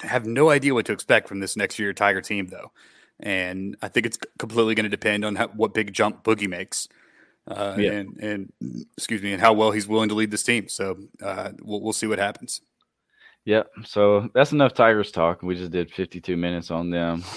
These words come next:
Speaker 2: Um, you
Speaker 1: Yeah, I
Speaker 2: said
Speaker 1: got,
Speaker 2: that
Speaker 1: I, I gotta, yeah. So ha-, have you, you watched the new, uh, Jordan documentary things? The, the Rodman episode was cool and everything. Like, but I feel like I knew most of that stuff. I didn't know the Vegas story. That was crazy.
Speaker 2: Yeah.
Speaker 1: But, but he's, like, commonly thought of as the,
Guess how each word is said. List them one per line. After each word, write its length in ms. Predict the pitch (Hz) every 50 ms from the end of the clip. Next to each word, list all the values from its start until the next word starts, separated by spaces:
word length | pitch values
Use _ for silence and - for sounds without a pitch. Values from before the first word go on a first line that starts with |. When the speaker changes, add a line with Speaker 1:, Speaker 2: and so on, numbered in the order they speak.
| - -
Speaker 2:
Um, 500 | 87 87 90 90 90 87 87 87 85 85
you 100 | 87 87
Speaker 1:
Yeah, 100 | 135 143
I 40 | 143
Speaker 2:
said 120 | 147 147 143
Speaker 1:
got, 100 | 160 135
Speaker 2:
that 100 | 123 - _ _ - - _ _ -
Speaker 1:
I, 220 | 127 127 - 131
I 20 | 127
gotta, 260 | 139 151 156 143 123
yeah. 220 | 127 135 131 113
So 320 | 107 - - 127 117 113 110
ha-, 240 | 110 117 123 113
have 180 | - - 120 113
you, 300 | 123 135 151 156 156 147 - _ _ _ _ -
you 120 | 110 123
watched 240 | 135 147 147 143 -
the 80 | - 123
new, 380 | 117 117 117 117 113 110 104 98 - -
uh, 280 | 110 98 98 95 92 92 92 - _ _ _ _ -
Jordan 340 | 92 113 117 117 113 107
documentary 500 | 101 104 98 90 - 107 101 95 92 92
things? 340 | 85 - 98 92 92 85 - - - - - _ _ _
The, 160 | - 107 110 104
the 120 | 107 113
Rodman 600 | 107 104 107 117 123 131 131 135 139 131 120 117
episode 460 | 113 113 107 110 - - 117 107 107
was 140 | 104 107 -
cool 320 | - - - 107 95 95
and 80 | 98 95
everything. 440 | 98 98 92 80 - 101 95 95 101
Like, 120 | 107 107
but 120 | 117 143 151
I 140 | 156 151
feel 140 | 156 - 339
like 80 | 359 -
I 80 | 160
knew 160 | 135 110 110 113
most 200 | 107 127 - -
of 40 | -
that 140 | 107 101 -
stuff. 260 | - - 104 92 -
I 60 | 135
didn't 160 | 151 143 135
know 120 | 135 135 127
the 80 | 107
Vegas 340 | 92 - 110 107 98 98 -
story. 300 | - - 95 92 92 95
That 100 | 98 98
was 100 | 101 92
crazy. 460 | - - 101 95 92 90 90 90 85 _ _ - - - -
Speaker 2:
Yeah. 180 | 107 104 104 87
Speaker 1:
But, 220 | 110 104 101 98 - - _ _ _ _
but 120 | - 117 104
he's, 160 | 147 175 165
like, 240 | 214 185 120 - -
commonly 460 | - 151 135 131 135 143 135 120 107
thought 280 | - - 98 98 107
of 200 | 120 127 127 113
as 260 | 107 98 90 - 98 98
the, 340 | 104 104 98 95 90 90